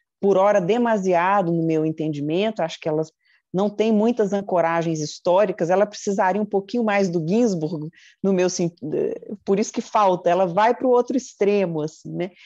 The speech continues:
de fazer análises, como diria o Gumbrich, expressionistas, né, da, das imagens, sem se preocupar muito. E aí acaba que, no meu entendimento, as imagens acabam se tornando um espelhamento de certos ideais,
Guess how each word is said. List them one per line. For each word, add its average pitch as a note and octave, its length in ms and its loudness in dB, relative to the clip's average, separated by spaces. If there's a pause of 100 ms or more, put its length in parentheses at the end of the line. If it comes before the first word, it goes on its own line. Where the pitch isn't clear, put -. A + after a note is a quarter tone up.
(140)
de - 80 -18
fazer G3 300 0
análises, A3 640 0 (320)
como G#3+ 180 0
diria G3+ 260 2
o G3+ 60 0
Gumbrich, G#3+ 540 -2
expressionistas, G#3+ 1500 -4 (100)
né, E3+ 220 -2
da, D#3 320 -2
das C#3+ 240 -2
imagens, F#3 680 -2 (260)
sem A3 220 -2
se A#3+ 160 -4
preocupar A#3 520 -2
muito. F#3 360 -4 (420)
E C4 100 0
aí C#4+ 220 2
acaba D4 500 -2
que, - 300 -12
no A#3+ 160 0
meu C#4+ 160 2
entendimento, A#3+ 480 -2
as A3 80 -2
imagens A#3+ 280 -2
acabam B3+ 280 -4
se - 100 -18
tornando B3 360 0
um B3+ 40 2
espelhamento B3+ 880 0
de - 80 -20
certos A#3 360 -4
ideais, F3+ 720 -2